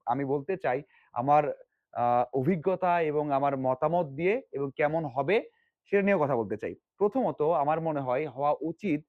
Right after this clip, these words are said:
সেটা ইমনকে নেওয়া উচিত, যে ইমন একটা সুযোগ পাক। কারণ তাকে যদি আমরা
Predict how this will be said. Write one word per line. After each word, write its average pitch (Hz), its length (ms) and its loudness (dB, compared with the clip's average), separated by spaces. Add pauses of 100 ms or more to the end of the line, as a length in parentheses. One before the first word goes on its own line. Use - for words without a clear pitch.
(440)
সেটা 147 500 0 (280)
ইমনকে 180 460 0
নেওয়া 170 260 0
উচিত, 202 240 -6 (180)
যে 135 160 -6
ইমন 143 260 -4
একটা 143 120 -4
সুযোগ 139 380 -6 (280)
পাক। 139 260 4 (480)
কারণ 139 280 0
তাকে 143 440 0
যদি 156 160 -4
আমরা 151 120 -2